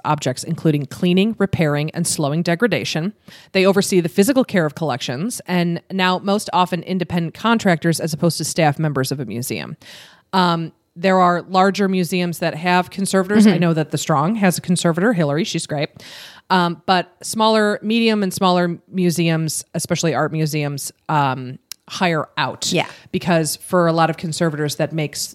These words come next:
Speaker 1: the most sense and is
Speaker 2: Mm-hmm.
Speaker 1: the most, like, they can m-, make a living that way. Um, and we have a couple in our stable of conservators, and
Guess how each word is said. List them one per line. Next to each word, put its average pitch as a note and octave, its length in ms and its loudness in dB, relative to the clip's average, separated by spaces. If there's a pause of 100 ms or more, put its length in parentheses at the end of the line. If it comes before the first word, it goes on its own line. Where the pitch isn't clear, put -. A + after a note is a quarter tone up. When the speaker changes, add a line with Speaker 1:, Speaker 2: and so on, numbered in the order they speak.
Speaker 1:
the F3+ 60 -4
most E3+ 220 0
sense G#3+ 280 0
and A#3 100 6
is G#3+ 100 8
Speaker 2:
Mm-hmm. F3 80 2
Speaker 1:
the E3+ 60 0
most, D#3 460 -2
like, C#3+ 320 -4
they D#3+ 100 -4
can D#3 320 -6 (400)
m-, E3 280 -6
make D#3+ 220 0
a D#3 60 0
living E3+ 300 2
that A#3+ 160 4
way. C#4 240 4 (580)
Um, F3 340 2
and F3+ 160 0
we F3+ 160 2
have D#3+ 420 0
a - 40 -10
couple D#3+ 340 -2
in D3+ 160 -2
our C#3+ 300 0
stable D3 500 0
of C3+ 140 -4
conservators, C#3 720 -2
and C#3+ 260 -6